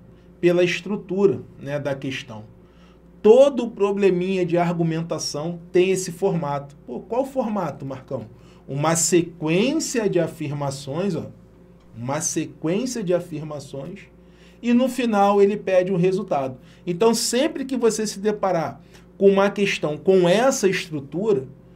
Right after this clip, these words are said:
você tá diante de um probleminha de lógica de argumentação. Então, já interpretamos a questão,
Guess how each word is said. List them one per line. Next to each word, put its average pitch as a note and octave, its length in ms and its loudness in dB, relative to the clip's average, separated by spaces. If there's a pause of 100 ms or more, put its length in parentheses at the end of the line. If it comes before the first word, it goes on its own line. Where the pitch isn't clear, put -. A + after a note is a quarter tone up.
(180)
você D3 240 -4
tá F3+ 200 0
diante F3 460 0
de E3+ 120 -2
um E3+ 80 0
probleminha E3 600 0
de D#3+ 140 0
lógica D3 480 0
de D3+ 100 -4
argumentação. D3 800 -4 (560)
Então, G#3 460 2 (140)
já F#3+ 200 6
interpretamos G#3+ 920 2
a A3 80 -2
questão, F#3 500 -4